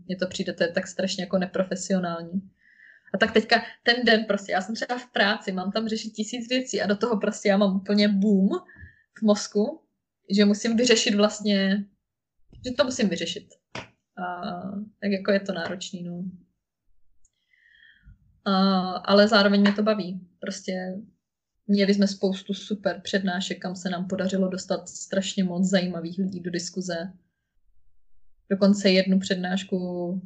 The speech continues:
to bylo na zbraně právě taky, jsme měli i s tou proti-,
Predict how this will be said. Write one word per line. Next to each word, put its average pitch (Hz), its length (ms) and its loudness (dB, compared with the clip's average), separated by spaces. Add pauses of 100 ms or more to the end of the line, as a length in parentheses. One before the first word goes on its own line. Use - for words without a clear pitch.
(360)
to 196 80 4
bylo 190 180 4
na 190 100 8
zbraně 180 380 0
právě - 340 -6
taky, 185 320 -10
jsme 208 160 6
měli 190 280 8
i 175 540 -4
s - 80 -10
tou 185 120 2
proti-, 185 320 -6